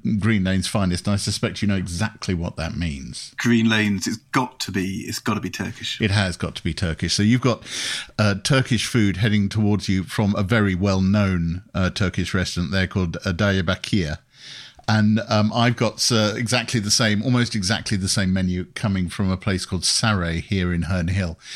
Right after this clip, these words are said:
Speaker 2: The truth is, I've never ever had it for lunch.
Speaker 1: Have you not?
Speaker 2: Normally about two in the morning.
Speaker 1: <laughs>
Speaker 2: Probably the, the Strictly after party, we used to go to one of those different Turkish restaurants on Green Lanes because they're open till, like, four or five in the morning, and they're like a hub of activity. So,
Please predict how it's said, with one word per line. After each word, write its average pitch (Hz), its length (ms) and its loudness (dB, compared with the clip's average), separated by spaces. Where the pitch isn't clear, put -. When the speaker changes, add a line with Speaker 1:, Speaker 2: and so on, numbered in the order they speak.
Speaker 2:
The 123 80 -2
truth 277 260 0
is, 127 120 2
I've 127 100 2
never 151 220 2
ever 143 180 2
had 127 200 2
it - 100 -6
for 123 80 0
lunch. 120 460 0
Speaker 1:
Have 104 180 0
you 113 80 6
not? 113 340 2
Speaker 2:
Normally 131 680 0
about 120 260 -2
two 143 160 0
in 123 60 4
the 120 80 2
morning. 117 320 0
Speaker 1:
<laughs> - 1040 -2
Speaker 2:
Probably 123 240 2
the, 120 240 2
the 117 160 -4
Strictly 135 420 -2
after - 240 -2
party, 113 540 -2
we 117 160 0
used 120 220 0
to 123 60 -2
go 117 200 2
to 104 400 -2
one 117 180 2
of 113 60 2
those 110 180 0
different - 440 -4
Turkish 123 340 -2
restaurants 117 420 -2
on 104 260 0
Green 113 300 0
Lanes 104 460 -2
because 117 220 -4
they're 117 140 2
open 120 280 -2
till, 98 360 -4
like, 120 120 -8
four 123 320 -2
or 101 60 -6
five 110 340 -4
in 104 80 -2
the 104 80 -2
morning, 101 580 -2
and 104 380 -4
they're 107 160 -2
like 107 160 -4
a 107 40 -2
hub 117 320 -2
of 104 100 -2
activity. 107 640 -4
So, 113 160 -4